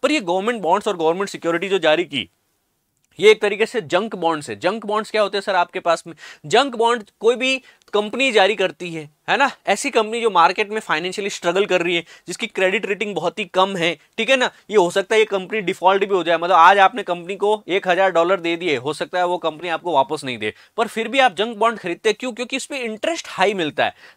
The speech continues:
Generally आपको पाँच दस परसेंट इंटरेस्ट मिलेगा, ये कहेगा, "मैं बीस पच्चीस परसेंट इंटरेस्ट देने वाला हूं आपको", ठीक है ना? हायर वोलेटाइल होंगे,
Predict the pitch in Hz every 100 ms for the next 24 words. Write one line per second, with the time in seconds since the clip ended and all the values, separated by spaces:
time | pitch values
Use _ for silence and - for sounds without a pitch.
0 | 135 185 208 277 302 262 285 - 208 226
1 | 233 - 214 247 208 202 220 202 202 185
2 | 185 190 190 180 170 208 202 - 226 220
3 | - 208 202 202 208 185 190 190 190 185
4 | 185 - - 156 - - 226 277 220 -
5 | - - 175 226 233 233 233 240 202 185
6 | 139